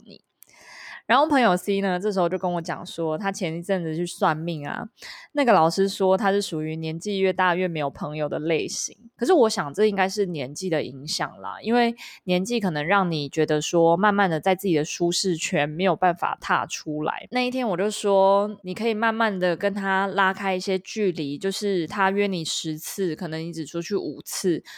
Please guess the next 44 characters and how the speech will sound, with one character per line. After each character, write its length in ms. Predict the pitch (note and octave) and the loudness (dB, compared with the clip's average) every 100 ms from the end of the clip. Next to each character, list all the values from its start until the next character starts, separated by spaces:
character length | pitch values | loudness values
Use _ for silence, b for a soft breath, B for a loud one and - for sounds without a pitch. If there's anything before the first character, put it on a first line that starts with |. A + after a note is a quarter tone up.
| - | -6
就 120 | C4+ | 0
是 80 | D4+ | 2
慢 180 | D4+ C#4+ | 2 2
慢 120 | C4+ | 2
把 140 | E3 | 2
这 100 | D3+ | 2
个 100 | G3 | 2
关 200 | - E3+ | 4 2
系 240 | F3 F3 F3 | 2 -2 -4
减 400 | - D#3 D3 E3 | -4 -4 -4 -6
少， 380 | - B2+ - D#3 | 0 0 -2 -6
然 120 | D#3 | -2
后 300 | G3 F#3 F3+ B B | 4 4 4 B B
先 300 | - A3 A3 | -2 0 2
把 300 | A3 E3 D3 | 4 4 4
你 120 | D3 E3 | 0 -4
们 160 | D#3+ | -4
之 140 | F#3 F#3+ | -2 2
间 160 | G3+ | 2
的 80 | F#3 | 2
距 160 | - G3 | 2 4
离 140 | D#3+ | 4
拉 260 | E3 D#3 D#3+ | 2 2 0
开， 260 | - D#3 | 0 -2
才 140 | E3+ E3 | 0 -2
能 120 | E3+ | -2
看 260 | A3 G#3+ | 0 0
清 240 | F#3+ G3 F#3+ | 0 -2 -2
楚 200 | E3+ C#3+ | -4 -4
说 320 | - E3+ E3 | 2 6 6
现 180 | - G3+ | 4 2
在 160 | F#3+ F3+ | 2 2
这 160 | G3 | 2
个 120 | F3 D#3 | 2 0
人 180 | C#3+ | 0
跟 160 | D#3 E3+ | -2 -2
你 100 | F3 | -4
之 160 | - D#3 | -6 -4
间 140 | F3 | -4
的 100 | D#3 | -4
状 280 | - D#3 D#3+ | -4 -6 -4
态 180 | F3 D3+ | -4 -4
是 140 | D3+ | -4
什 200 | - | -4